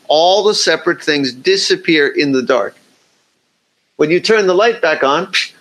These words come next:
oh, there they are. You, me, the other guy, right? Turn the light off again. Where did we go?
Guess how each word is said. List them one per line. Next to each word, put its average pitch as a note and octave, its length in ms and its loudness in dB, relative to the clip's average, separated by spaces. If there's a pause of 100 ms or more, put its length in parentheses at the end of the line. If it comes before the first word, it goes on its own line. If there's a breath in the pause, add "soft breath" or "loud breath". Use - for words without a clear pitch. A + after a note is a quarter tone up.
oh, C#4+ 140 4
there B3 160 4
they B3 120 4
are. G#3 380 2 (240)
You, F#3+ 380 4
me, F3+ 300 2
the D#3+ 140 2
other E3+ 180 0
guy, D#3+ 420 0 (460)
right? A3+ 340 -4
Turn A#3 180 0
the G#3+ 60 2
light F#3+ 200 2
off F3+ 200 0
again. C3+ 300 -2 (280)
Where G#3 120 2
did G3 120 2
we E3+ 100 2
go? C3 220 -2